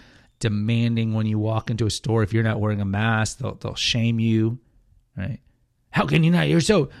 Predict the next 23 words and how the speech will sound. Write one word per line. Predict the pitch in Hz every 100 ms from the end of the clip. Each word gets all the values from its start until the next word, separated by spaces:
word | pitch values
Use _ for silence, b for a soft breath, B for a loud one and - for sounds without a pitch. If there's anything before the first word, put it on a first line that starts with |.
| 160
you're | 143
so | 214 160
irresponsible." | 135 - 160 139 127
They're, | 104 107
of |
course, | - 110
they're | 104 101
the |
group | 104 110 101
that | 107 95
if | - 107
you're | 107
not | 101
vaccinated, | 98 104 101 - 107 101 104
they | 98
will | 98
go | 95 95
after | 95 95 -
you, | 98 98 98
right? | 104
"You're | 123 147
so | 240
irresponsible." | 160 127 - 156 147 131 104 -